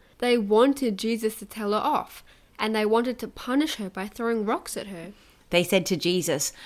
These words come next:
Speaker 2: "We found this woman doing something very bad, and the rules say we can throw rocks at her. What do you say?"
Speaker 1: But Jesus just sat where he was on the ground and wrote with his finger in the dirt.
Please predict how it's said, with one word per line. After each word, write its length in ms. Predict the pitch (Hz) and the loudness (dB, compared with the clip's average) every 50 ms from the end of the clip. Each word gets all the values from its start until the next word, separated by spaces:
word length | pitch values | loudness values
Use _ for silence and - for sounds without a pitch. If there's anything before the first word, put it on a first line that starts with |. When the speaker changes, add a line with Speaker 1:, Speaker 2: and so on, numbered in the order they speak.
| - - - | -10 -2 2
Speaker 2:
"We 400 | 190 196 220 226 233 233 226 214 | 6 8 10 10 10 10 8 6
found 500 | - - 220 196 180 175 170 170 170 147 | 6 4 6 6 8 8 6 4 4 4
this 300 | 180 170 170 165 - 156 | 4 4 2 2 -2 -2
woman 360 | 165 170 170 160 156 156 156 | 0 2 2 2 2 2 2
doing 320 | 151 170 160 151 147 147 | 2 2 2 2 0 0
something 540 | 156 - - 165 - - - 151 143 113 156 | 0 -2 -2 -2 -2 -4 -4 -2 -2 -2 -4
very 420 | 156 151 160 175 170 165 160 156 143 | -6 -4 0 0 0 2 0 0 0
bad, 440 | - 135 - - - - - - - - - - - - | 0 0 0 0 0 -2 -4 -8 -14 -20 -20 -10 -2 2
and 160 | 175 185 185 | 4 6 6
the 80 | 185 | 6
rules 460 | 180 175 190 233 269 320 339 349 - - | 6 8 8 8 10 10 8 6 4 2
say 320 | - - 143 120 131 160 | 4 4 6 6 6 4
we 160 | 165 185 190 | 4 2 2
can 180 | 190 - 185 165 | 2 0 -4 -4
throw 260 | - - - 165 156 | -2 0 2 2 2
rocks 400 | 151 143 175 208 254 - - - | 4 2 2 2 0 0 -2 -4
at 100 | 202 131 | -4 -2
her. 280 | 135 143 110 - 190 202 - - - - - - | -2 -4 -4 -4 -4 -6 -8 -14 -20 -20 -12 -6
What 320 | - 196 196 208 - - | 0 2 4 4 4 2
do 100 | - 185 | -2 -4
you 380 | 180 170 156 165 185 214 262 320 | -4 -2 -2 0 2 2 2 2
say?" 540 | - - - - 98 - - - - 147 - - _ _ _ _ _ _ | 0 -2 -2 -2 -2 -2 -4 -8 -14 -16 -20 -20 _ _ _ _ _ _
Speaker 1:
But 200 | - 285 277 233 | 2 2 2 2
Jesus 380 | - 269 269 269 269 339 339 - | 0 0 0 0 -2 -4 -4 -4
just 220 | - 349 330 - | -6 -6 -4 -4
sat 280 | - - 240 - - 214 | -2 -2 -2 0 0 0
where 100 | 240 269 | -2 -2
he 160 | 294 330 320 | -2 -2 -2
was 220 | 302 285 262 254 | -2 -2 -2 -2
on 100 | 294 311 | -4 -4
the 80 | 311 339 | -4 -6
ground 500 | 339 - 185 175 160 160 160 165 208 - - | -6 -8 -8 -8 -8 -8 -10 -10 -12 -10 -6
and 240 | 214 226 220 190 | -4 -4 -2 0
wrote 160 | 190 190 180 - | 0 0 0 0
with 160 | 226 233 - | -2 -2 -4
his 160 | 294 285 - | -6 -6 -6
finger 260 | - - 190 190 185 | -4 -4 -4 -2 -4
in 220 | 175 - 160 170 165 | -4 -6 -6 -6 -8
the 100 | 165 165 | -8 -8
dirt. 480 | - 247 226 165 - - - - - | -6 -6 -6 -6 -8 -12 -16 -18 -20